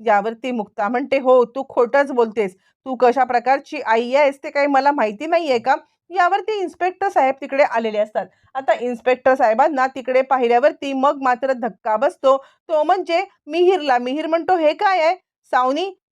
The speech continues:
तू इन्स्पेक्टर साहेबांना का बोलवलंयस?" हर्ष म्हणतो, "मी बोलवलंय, कारण अशी घरामध्ये फ्रॉड करून राहणारी ही मुक्ता, या सगळ्यामध्ये आता तिला कसं काय घरात ठेवायचं? उद्या घरामध्ये येऊन ती काहीही करू शकते.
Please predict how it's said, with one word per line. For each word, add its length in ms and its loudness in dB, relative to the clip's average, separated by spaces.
तू 40 -6
इन्स्पेक्टर 560 0
साहेबांना 400 2
का 220 2
बोलवलंयस?" 580 2
हर्ष 280 -2
म्हणतो, 280 0
"मी 200 0
बोलवलंय, 460 2
कारण 280 0
अशी 260 -2
घरामध्ये 580 2
फ्रॉड 360 2
करून 380 -2
राहणारी 500 0
ही 120 -4
मुक्ता, 480 -2
या 160 0
सगळ्यामध्ये 680 2
आता 400 0
तिला 200 0
कसं 280 0
काय 200 0
घरात 240 2
ठेवायचं? 440 -2
उद्या 240 2
घरामध्ये 500 0
येऊन 260 0
ती 120 -8
काहीही 420 -2
करू 220 2
शकते. 380 -4